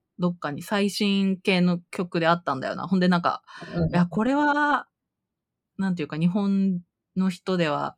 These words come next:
Speaker 1: 思いつかない歌詞だなと思って。
Speaker 2: あー。うんうんうん。
Speaker 1: え、なんかそこがやっぱ、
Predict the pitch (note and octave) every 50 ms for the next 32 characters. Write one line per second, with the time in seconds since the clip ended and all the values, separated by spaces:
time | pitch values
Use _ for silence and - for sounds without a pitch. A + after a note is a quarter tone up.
0 | _ - - E3 E3 D#3+ D#3+ E3 E3 - - - D#3 D3 E3 D#3+ D#3+ D#3+ D#3+ D#3+
1 | D3 C#3 C#3 C3+ C3+ C3+ C#3 C#3 - C#3+ C#3 C#3 C#3 C#3+ C#3 - _ - C#3 -
2 | - _ _ _ _ _ _ _ _ - F3 E3 - D#3 D#3+ - - D#3 D#3 D3
3 | C#3 C#3+ C#3+ _ _ - - _ _ _ _ - D#3+ F3 A3 A#3 A3 G3 F3 F#3+
4 | F3+ - F#3 G3 F#3+ F3+ - - D#3+ C#3+ C#3+ D3